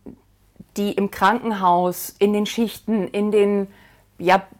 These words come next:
nennen wir es ruhig, Belastungen lagen und haben gesagt, „So für mich nicht mehr,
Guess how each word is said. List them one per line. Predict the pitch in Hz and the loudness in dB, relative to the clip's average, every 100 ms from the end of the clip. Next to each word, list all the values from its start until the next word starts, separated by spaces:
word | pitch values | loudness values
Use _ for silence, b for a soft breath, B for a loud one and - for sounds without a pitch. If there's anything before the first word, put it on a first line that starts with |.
| _ - | _ -18
nennen | - 190 196 233 | -6 -2 2 4
wir | |
es | 240 | 4
ruhig, | 220 214 - | 2 0 2
Belastungen | 190 196 254 - 294 269 220 | 4 4 2 0 2 4 4
lagen | 170 165 180 185 170 B B - | 4 4 2 -2 -6 B B -8
und | 185 | 0
haben | 180 214 214 | 2 2 2
gesagt, | 196 185 190 - - | 2 4 2 -4 -8
„So | 202 190 247 | 0 4 4
für | 254 220 | 4 0
mich | 196 202 202 | 0 -2 -4
nicht | 156 - | -6 -4
mehr, | 196 240 | 0 2